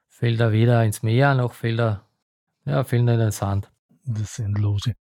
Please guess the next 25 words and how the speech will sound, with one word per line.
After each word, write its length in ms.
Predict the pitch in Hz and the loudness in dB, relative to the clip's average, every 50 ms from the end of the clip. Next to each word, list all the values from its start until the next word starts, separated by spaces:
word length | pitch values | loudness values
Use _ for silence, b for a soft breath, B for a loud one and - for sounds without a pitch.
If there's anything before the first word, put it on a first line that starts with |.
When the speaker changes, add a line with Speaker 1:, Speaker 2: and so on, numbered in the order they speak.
| _ _ _ | _ _ _
Speaker 2:
Eine 180 | - 127 131 127 | -4 -2 0 0
Frage 320 | - 143 135 135 131 123 | 0 0 -2 -2 0 -2
hätte 200 | 117 117 - - | -2 -2 -2 -4
ich 60 | - | -8
schon 280 | - - 107 107 131 165 | -6 -6 -6 -4 -2 -2
noch. 180 | 185 185 - - _ _ _ - | -2 -4 -6 -8 _ _ _ -2
Was 160 | 139 131 113 | -2 0 0
ist, 120 | 143 127 | 0 0
wenn 140 | 120 135 127 | 0 0 0
ich 80 | 127 113 | 0 0
jetzt 360 | 123 123 - - - - - | 0 -2 -2 -4 -8 -8 -6
zwei 200 | - 113 110 107 | -4 -2 -2 -2
Kronkorken 960 | - - - 110 101 101 107 117 - - - 127 135 - - _ - 156 151 | -2 -2 -4 -2 -2 0 -2 -2 -2 0 0 -2 -2 -2 -6 _ -2 -2 0
nebeneinander 680 | 143 139 143 143 147 151 147 143 143 139 143 151 151 160 | 0 0 0 0 -2 -2 -2 -2 -2 -2 -2 0 0 -2
habe? 120 | 170 156 - _ _ _ _ _ _ _ - | -2 -4 -8 _ _ _ _ _ _ _ -4
Du 80 | - 127 | -2 -2
hast 100 | - - | 0 2
nur 160 | 135 127 113 | 2 0 0
zwei 160 | - - 113 | 0 -4 -6
Pfützen, 500 | 104 - - 156 151 - - - - 160 | -6 -4 -2 -4 -4 -4 -4 -6 -6 -6
zwei 440 | - - - - 123 117 117 113 113 | -6 -8 -8 -6 -4 -2 -2 -2 -2
Muscheln, 480 | 113 117 131 139 - - 156 151 151 139 | -2 -2 -2 -4 -4 -4 -4 -4 -4 -4
zwei 240 | - - - 123 113 | -6 -6 -6 -4 -4
Seesterne 640 | 98 - - 113 113 120 - - 175 160 151 147 | -4 -6 -8 -8 -8 -8 -8 -6 -6 -4 -4 -4
erwähnt. 420 | 147 147 165 175 190 - - - | -4 -4 -6 -6 -6 -8 -12 -18